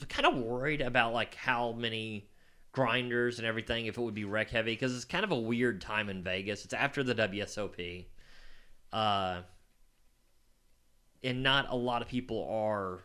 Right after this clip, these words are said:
just making that trip right back.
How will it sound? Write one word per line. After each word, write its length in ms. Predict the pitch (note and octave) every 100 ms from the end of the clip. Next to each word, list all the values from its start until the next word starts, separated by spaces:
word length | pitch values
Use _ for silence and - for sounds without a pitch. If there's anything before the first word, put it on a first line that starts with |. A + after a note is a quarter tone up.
| - _ - _ _ A#2
just 200 | B2 A2
making 300 | B2 A2 A2
that 160 | F#2
trip 280 | - B2+ G#2+
right 400 | F#2 F2+ G2+ -
back. 560 | - F2+ F2 E2 - -